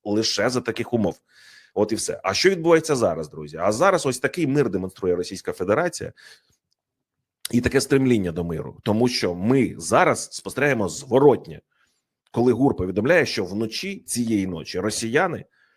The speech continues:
планують навчально-бойовий запуск міжконтинентальної ракети «ЯРС» для тиску і для залякування. Це той мир, про який ми з вами говоримо. Це Стамбул до таких результатів призведе. А чи дійсно Ватикан може до таких результатів призвести?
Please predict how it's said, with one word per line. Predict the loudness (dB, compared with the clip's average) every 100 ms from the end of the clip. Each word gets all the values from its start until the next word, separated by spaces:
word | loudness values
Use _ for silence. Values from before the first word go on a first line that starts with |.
| _ _ 0
планують | 4 6 4 2
навчально-бойовий | -2 0 0 0 2 4 4
запуск | 2 -2 -2 -10 -6
міжконтинентальної | -2 -2 -2 -4 -4 -2 0 0 0
ракети | 0 -2 -2
«ЯРС» | 2 0 -2 -16 -8
для | -6
тиску | -4 -4 -4 -6
і | -4 -2
для | -2
залякування. | 0 -2 -2 -10 -18 -18 -12
Це | -4 -4
той | -2 -2 -2
мир, | -4 -4 -4 -6
про | -6 -4
який | -4 -6
ми | -8
з | -10
вами | -10 -10
говоримо. | -4 -4 -4 -8 _ _ -12
Це | -6
Стамбул | -4 -2 -2 0
до | 0
таких | -2 -6 -6
результатів | -6 -4 -4 -4
призведе. | -8 -10 -8 -12 _ _ -20 _ -6
А | -2 0 0 -4
чи | -6 -4
дійсно | -2 -2 0 0
Ватикан | 0 2 0 0
може | -4
до | -6
таких | -10 -14 -10
результатів | -10 -8 -10 -12 -16
призвести? | -14 -14 -16 -20